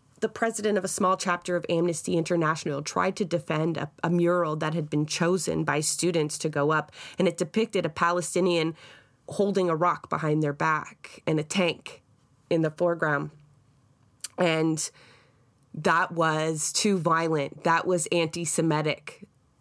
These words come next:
to even depict Palestinian resistance with a fucking rock against a tank. A rock! It's a young p-,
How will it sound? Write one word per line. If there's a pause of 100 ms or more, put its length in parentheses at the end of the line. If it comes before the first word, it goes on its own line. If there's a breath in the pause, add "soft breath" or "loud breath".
(180)
to
even
depict
Palestinian
resistance
with
a (220)
fucking
rock
against
a
tank. (640 loud breath)
A
rock! (640 loud breath)
It's
a
young
p-,